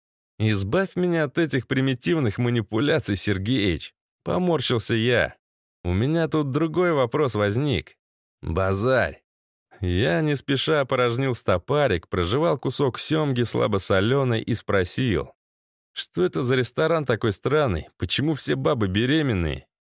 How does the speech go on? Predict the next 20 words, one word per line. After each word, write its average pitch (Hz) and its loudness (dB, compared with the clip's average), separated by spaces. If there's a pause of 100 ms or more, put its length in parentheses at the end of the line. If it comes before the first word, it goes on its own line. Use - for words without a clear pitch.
(420)
«А 92 0
это 113 0
фишка 120 -2
такая 101 0
у 101 0
нас», 107 -2 (240)
ответил 143 -2
Сергеич. 110 -2 (600)
«У 85 0
кого 139 0
это 113 0
у 110 0
нас?» 127 -2 (600)
«Мне 120 0
принадлежит 117 0
половина 110 2
этого 101 0
заведения». 101 0 (560)
«А 85 0
вторая?» 101 0